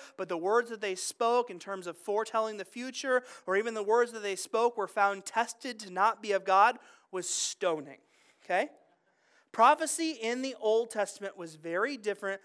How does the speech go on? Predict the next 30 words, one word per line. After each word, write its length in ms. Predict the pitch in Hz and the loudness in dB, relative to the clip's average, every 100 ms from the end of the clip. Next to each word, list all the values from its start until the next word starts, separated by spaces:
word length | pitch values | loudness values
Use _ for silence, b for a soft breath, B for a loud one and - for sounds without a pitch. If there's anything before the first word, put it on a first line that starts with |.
| B B - | B B -6
was 220 | 175 165 | -6 -6
very 400 | 170 185 214 240 | -4 0 0 -4
specific, 960 | - - 226 - - 214 202 185 180 180 | -10 -12 -10 -8 -4 -4 -2 -2 -2 -6
and, 160 | 175 175 | -8 -8
and 140 | 175 | -10
involved 400 | 165 180 220 220 | -2 2 2 2
a 100 | 185 | -4
specific 640 | 180 - 185 - 247 226 - B B B | -10 -12 -10 -8 -6 -6 -8 B B B
office 680 | 185 208 254 277 277 269 - | 4 4 4 0 -4 -4 -6
of 200 | 208 196 | -2 -2
an 100 | 196 | -4
individual 680 | 196 233 262 233 185 185 175 | -8 -8 -8 -8 -6 -4 -4
known 400 | 170 175 208 226 | -4 -2 -2 -4
as 200 | 196 190 | -8 -10
a 40 | |
prophet 520 | - 214 190 190 180 - | -8 -2 0 0 -6 -10
who 100 | 190 | -6
was 340 | 180 180 185 185 B B | 0 0 0 -4 B B
the 100 | 185 | -8
mouthpiece 840 | 175 180 247 - - 247 247 - - | 0 0 0 -6 -16 -12 -10 -10 -10
and 180 | 175 | -14
carried 440 | - 208 214 247 220 | -12 -4 -2 -2 -4
with 340 | 196 208 214 | -4 -2 -2
the 80 | 190 | -6
weight 260 | 175 185 202 | -4 -6 -6
of 160 | 190 190 | -12 -8
their 160 | 190 | -8
words 480 | 180 175 165 156 156 b b b 175 | -6 -6 -6 -8 -16 b b b -6
the 100 | 165 | -6
authority 720 | 160 - 170 165 160 156 | -6 -10 -6 -4 -4 -6